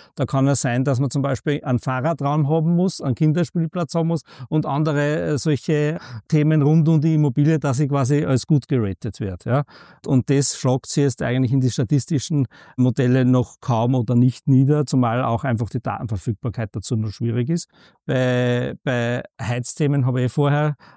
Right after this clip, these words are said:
angesprochen, da ist eben auch unterschiedlich, je nachdem,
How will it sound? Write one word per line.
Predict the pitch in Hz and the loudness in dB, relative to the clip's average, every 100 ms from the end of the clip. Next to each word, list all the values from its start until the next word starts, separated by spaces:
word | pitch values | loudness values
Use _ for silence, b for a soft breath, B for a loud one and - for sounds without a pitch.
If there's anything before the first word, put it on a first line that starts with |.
| - | -2
angesprochen, | 135 - 147 143 143 | -2 0 0 0 0
da | 143 | 0
ist | 123 | 0
eben | 156 135 131 143 | 0 2 2 2
auch | 120 123 | 0 -2
unterschiedlich, | - 156 143 160 - 156 147 143 - | 2 2 4 2 2 2 4 2 2
je | 127 | 2
nachdem, | 135 135 - 123 131 | 4 2 2 4 4